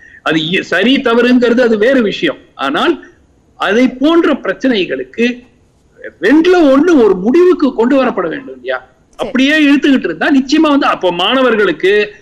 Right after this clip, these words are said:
Speaker 1: ஆயிரக்கணக்கான மாணவர்கள் அதுக்கு படிக்கிறாங்க. இப்ப அந்த பரீட்சை அடுத்த வருஷம் நடக்குமா நடக்காதா? இந்த மசோதாவினுடைய, அஹ், எதிர்காலம் என்ன? அது வந்து திருப்பியும் கோர்ட்டுக்கு போ-, போகக்கூடிய ஒரு வாய்ப்பு இருக்கிறது.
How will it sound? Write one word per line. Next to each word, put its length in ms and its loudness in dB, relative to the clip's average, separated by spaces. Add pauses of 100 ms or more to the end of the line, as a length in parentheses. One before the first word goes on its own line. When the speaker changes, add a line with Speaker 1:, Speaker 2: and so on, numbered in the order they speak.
(160)
Speaker 1:
ஆயிரக்கணக்கான 800 -2
மாணவர்கள் 480 -8
அதுக்கு 380 -12
படிக்கிறாங்க. 360 -4 (260)
இப்ப 160 -2
அந்த 200 0
பரீட்சை 400 -2
அடுத்த 240 -2
வருஷம் 240 -4
நடக்குமா 280 -8
நடக்காதா? 540 -2 (580)
இந்த 200 -2
மசோதாவினுடைய, 1080 2 (280)
அஹ், 280 0
எதிர்காலம் 500 0
என்ன? 600 -4 (220)
அது 220 0
வந்து 640 2
திருப்பியும் 400 -2
கோர்ட்டுக்கு 440 -2
போ-, 300 -2
போகக்கூடிய 640 0
ஒரு 120 -2
வாய்ப்பு 320 -2
இருக்கிறது. 760 -2